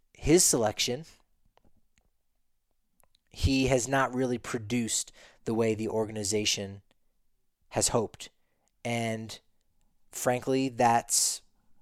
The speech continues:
that's all right in a sense. Now, Pint was, was taken third overall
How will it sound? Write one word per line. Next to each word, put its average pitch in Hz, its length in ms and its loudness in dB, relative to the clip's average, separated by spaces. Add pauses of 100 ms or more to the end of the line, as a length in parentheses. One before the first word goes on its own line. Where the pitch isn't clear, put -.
(520)
that's 131 420 2
all 139 240 4
right 123 300 2
in 107 80 -10
a 101 60 -8
sense. - 520 -6 (460)
Now, 113 300 0 (200)
Pint 135 300 0
was, 123 320 -4
was 120 260 -4
taken 120 520 -2 (960)
third 139 360 8
overall 123 640 6